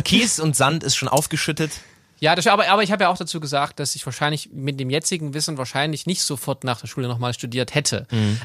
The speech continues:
Speaker 2: Also ich war da damals selber auch in die, okay, was mache ich jetzt? Okay, offenbar macht man das so und dann gehe ich jetzt diesen Weg. Also ich habe das jetzt nicht schon immer jetzt so gelebt. Also ich war da selber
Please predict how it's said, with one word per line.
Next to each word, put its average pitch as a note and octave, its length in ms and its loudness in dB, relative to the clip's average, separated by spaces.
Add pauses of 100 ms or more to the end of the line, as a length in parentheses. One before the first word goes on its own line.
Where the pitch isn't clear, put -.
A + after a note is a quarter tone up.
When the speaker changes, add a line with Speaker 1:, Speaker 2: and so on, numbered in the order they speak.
Speaker 2:
Also C3+ 160 2
ich C#3 120 0
war D#3 120 8
da D3+ 160 8
damals D3 400 6
selber E3 340 6
auch F3+ 140 6
in D3+ 100 2
die, C3+ 160 2
okay, C3+ 240 0
was C3 140 -2
mache C#3 180 0
ich D3+ 120 -6
jetzt? E3 340 0 (320)
Okay, D3+ 320 -2
offenbar C#3 280 2
macht C#3 240 -2
man D3+ 80 0
das C#3+ 180 0
so D3+ 220 2
und D3 80 0
dann C#3+ 140 -4
gehe E3+ 200 6
ich D#3+ 60 6
jetzt C#3 180 -6
diesen B2 240 0
Weg. A#2+ 240 2
Also A#2 220 2
ich C3 180 0 (460)
habe C#3+ 180 4
das D#3 120 2
jetzt - 160 0
nicht - 280 2
schon C#3+ 140 2
immer C#3+ 300 6
jetzt C3+ 160 2
so C#3+ 260 4
gelebt. C3 420 2
Also A2+ 140 -6
ich A#2+ 140 -6
war B2+ 100 2
da B2 120 2
selber C3 480 6